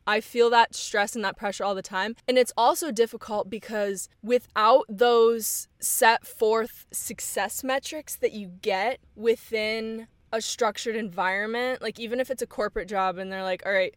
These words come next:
if you submit this proposal by the end of the week, you had a successful week because your boss said that's what you had to do and that's what you had to check off the list."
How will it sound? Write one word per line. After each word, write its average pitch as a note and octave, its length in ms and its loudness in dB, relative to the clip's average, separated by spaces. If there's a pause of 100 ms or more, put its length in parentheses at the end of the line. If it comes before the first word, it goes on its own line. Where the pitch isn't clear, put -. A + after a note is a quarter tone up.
(160)
if A#3+ 220 -6
you B3 160 -4
submit A3 580 -2
this A3 180 -2
proposal G#3+ 600 -2
by G#3 160 2
the G3+ 160 -4
end G3+ 160 -4
of F3+ 40 -6
the G3 120 -6
week, G3+ 340 -8
you G#3+ 240 -8
had G#3+ 240 -2
a G#3 80 -4
successful G3 640 -6
week F#3+ 200 -6
because F#3+ 280 -12
your F#3+ 80 -6
boss F3+ 260 -2
said F3+ 220 -6
that's F3+ 180 -6
what - 120 -8
you G3+ 60 -8
had F#3 140 -6
to F3+ 80 -8
do G3 160 -4
and G3 80 -6
that's F3 180 -6
what G3+ 40 -6
you F#3 80 -6
had F#3 80 -10
to F#3 80 -8
check F#3 180 -10
off F#3 120 -10
the F3 60 -8
list." F3+ 280 -6